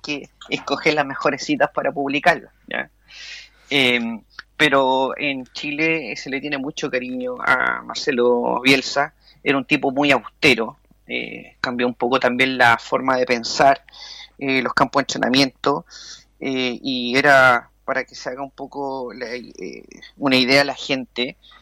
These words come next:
en Uruguay, eh, se compró uno de los autos en ese momento, un Nissan Tida, que era lo más básico que había en Chile,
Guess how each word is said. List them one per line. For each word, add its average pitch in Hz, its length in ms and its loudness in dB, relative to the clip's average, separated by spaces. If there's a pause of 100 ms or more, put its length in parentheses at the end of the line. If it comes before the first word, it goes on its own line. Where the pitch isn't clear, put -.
(240)
en 127 180 -6
Uruguay, 127 580 2
eh, 120 360 -12
se - 180 -6
compró 135 560 -4
uno 139 340 -10
de 135 80 -6
los 127 220 -8
autos 139 360 -2
en 139 60 -10
ese 131 160 -10
momento, 135 460 -4
un 131 140 -4
Nissan 131 360 2
Tida, 139 340 0
que 143 100 -2
era 139 100 4
lo 131 160 2
más 135 260 2
básico 139 420 0
que 143 60 0
había 139 200 -2
en 143 80 -10
Chile, 165 380 -2